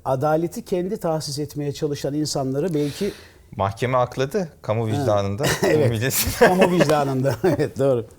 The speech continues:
Speaker 2: Challenge'a geçmeden önce,
Speaker 1: Evet.
Speaker 2: son seyirciler eminim bunu çok isteyecektir.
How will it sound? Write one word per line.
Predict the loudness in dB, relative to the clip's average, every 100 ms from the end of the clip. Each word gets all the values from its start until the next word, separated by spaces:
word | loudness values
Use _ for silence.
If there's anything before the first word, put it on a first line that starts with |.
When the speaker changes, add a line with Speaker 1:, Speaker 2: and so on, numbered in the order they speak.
| -20 -18 -12 -12 -10 2
Speaker 2:
Challenge'a | 4 4 2 2
geçmeden | 2 0 0 0 2 2
önce, | 2 2 0 0 -12 -6
Speaker 1:
Evet. | 0
Speaker 2:
son | 4 4 2
seyirciler | 0 2 2 4 2 2
eminim | 0 2 2
bunu | 0 0
çok | 0 -2
isteyecektir. | -4 -4 -4 -4 -2 -6